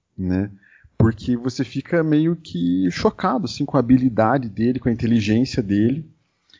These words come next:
e você fica esperando quando ele vai falhar, né? Talvez o desfecho da narrativa, né,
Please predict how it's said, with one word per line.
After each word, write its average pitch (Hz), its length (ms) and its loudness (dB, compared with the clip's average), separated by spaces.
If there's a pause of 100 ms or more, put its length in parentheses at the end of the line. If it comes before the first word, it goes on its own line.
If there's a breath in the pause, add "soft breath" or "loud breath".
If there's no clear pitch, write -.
(140 soft breath)
e 120 100 8
você 135 260 4
fica 147 500 2
esperando 156 640 4
quando 123 220 2
ele 123 140 2
vai 107 140 2
falhar, 92 560 -4 (460)
né? 92 280 -2
Talvez 104 460 0
o 101 160 -4
desfecho 95 640 0
da 101 160 -4
narrativa, 95 600 -2 (300 soft breath)
né, 90 420 0